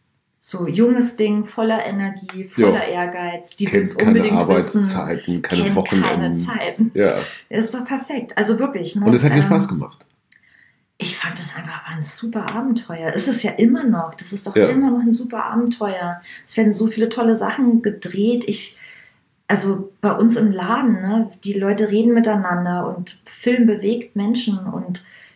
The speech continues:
Speaker 1: es Wissen lässt sich vermitteln über Film. Ist doch eine tolle Angelegenheit.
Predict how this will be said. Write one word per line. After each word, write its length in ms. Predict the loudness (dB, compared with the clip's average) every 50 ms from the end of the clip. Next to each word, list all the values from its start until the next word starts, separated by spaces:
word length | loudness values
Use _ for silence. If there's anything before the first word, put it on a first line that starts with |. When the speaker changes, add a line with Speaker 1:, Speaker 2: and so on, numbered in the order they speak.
| _ _ _ -6
Speaker 1:
es 260 | -4 -4 -4 -2 0
Wissen 260 | 0 2 4 4 6
lässt 240 | 4 4 4 2 -2 -6
sich 160 | -8 -8 -6
vermitteln 380 | -6 -4 -4 -4 -4 -4 -4 -4
über 220 | -4 -4 -4 -6 -8
Film. 320 | -10 -8 -6 -6 -4 -4
Ist 140 | -6 -6 -6
doch 80 | -4
eine 140 | -4 -4 -4
tolle 300 | -6 -8 -8 -6 -4 -4 -2
Angelegenheit. 680 | 0 0 0 0 0 -4 -8 -12 -16 -16 -16 -18 -20